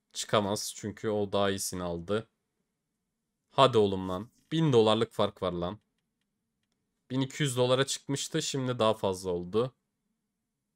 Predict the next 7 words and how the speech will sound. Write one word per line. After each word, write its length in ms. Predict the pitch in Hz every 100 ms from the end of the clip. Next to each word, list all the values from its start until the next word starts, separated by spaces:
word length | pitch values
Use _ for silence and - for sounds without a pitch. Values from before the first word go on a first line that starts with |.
| _ _ _ _ _ -
Abi 180 | 107 98
hadi 240 | 135 139
lan. 340 | 104 101 170 175 _ _ _ _ _ _ _ _ _ _ _ _ _ _ _ _ _ _ _ _ _ -
Yok. 460 | 107 - - - _ _ _ _ -
Arkadaşlar 600 | 123 120 113 101 - 98
olmadı 480 | 110 117 104 92 87
ya. 240 | 87 87